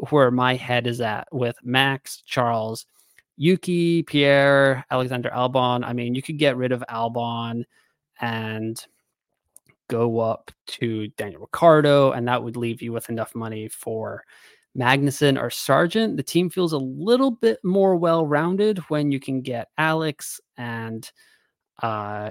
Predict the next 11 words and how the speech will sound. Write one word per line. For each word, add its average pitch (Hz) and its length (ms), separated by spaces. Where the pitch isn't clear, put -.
Yuki 135 500
in 127 220
there. 117 160
You 110 120
could 139 120
also 123 320
just 117 320
double 120 400
up 120 320
on 110 440
Alpine. 180 880